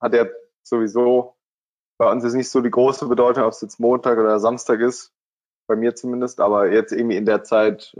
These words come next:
verliert der Tag noch weniger an Bedeutung. Äh, was ich halt mache, ich versuch, dadurch, dass meine Freundin im Homeoffice ist und wir halt auch in einer relativ kleinen Wohnung leben zusammen,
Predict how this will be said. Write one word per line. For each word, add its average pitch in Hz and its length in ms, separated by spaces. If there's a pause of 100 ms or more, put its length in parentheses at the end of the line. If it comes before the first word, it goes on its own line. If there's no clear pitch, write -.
(100)
verliert 113 280
der 104 120
Tag 110 280
noch 104 180
weniger 120 320
an 98 100
Bedeutung. 104 560 (840)
Äh, 117 40 (220)
was 107 160
ich 123 140
halt 117 140
mache, 120 260
ich 113 100
versuch, 120 520 (360)
dadurch, 113 160
dass 117 160
meine 113 220
Freundin 120 400
im 107 80
Homeoffice 131 480
ist 131 240
und 117 100
wir 110 80
halt 110 180
auch 110 160
in 113 100
einer 104 180 (340)
relativ 120 280
kleinen 120 340
Wohnung 147 300
leben 139 280
zusammen, 131 540